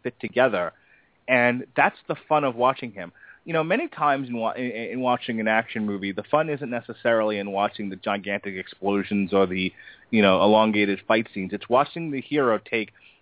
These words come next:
you know, disparate pieces of this and that and putting it together in a way that, you know, the, you, the audience, would have never have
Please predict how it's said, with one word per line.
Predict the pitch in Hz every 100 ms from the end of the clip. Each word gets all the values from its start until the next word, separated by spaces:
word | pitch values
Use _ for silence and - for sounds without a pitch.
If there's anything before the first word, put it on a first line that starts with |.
| _
you | 127 117
know, | 101 -
disparate | 135 - 147 143
pieces | - 135 131 120 117 110 107 98 _ _
of | - 107 101
this | 143 -
and | 104 87
that | 87 90 - _ -
and | 113 110 107 107 _
putting | 139 143
it | 135
together | - 117 127 120 110 107
in | 104
a |
way | 104 117
that, | 110 101 101 -
you |
know, | 113 98
the, | 98
you, | 113 139
the | 120 104
audience, | 110 139 110 95 95
would | 101
have | 98
never | 120 135 110
have | 87